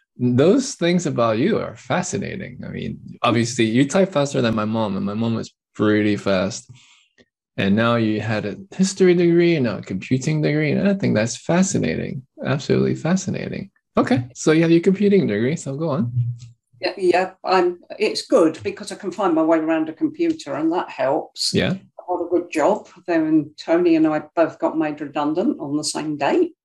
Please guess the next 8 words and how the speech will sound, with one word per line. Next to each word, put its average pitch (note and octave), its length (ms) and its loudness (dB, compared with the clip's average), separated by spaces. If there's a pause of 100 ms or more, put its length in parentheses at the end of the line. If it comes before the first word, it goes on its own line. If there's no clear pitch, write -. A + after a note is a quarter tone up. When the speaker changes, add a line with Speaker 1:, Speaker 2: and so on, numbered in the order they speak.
(580)
Speaker 1:
Ooh. B2+ 300 0 (360)
Speaker 2:
And A#3+ 220 -4 (180)
I D3+ 180 2
landed D#3+ 500 2
up - 300 -4
back C3 300 -8 (180)
in B2+ 480 -6
admin C3+ 800 -8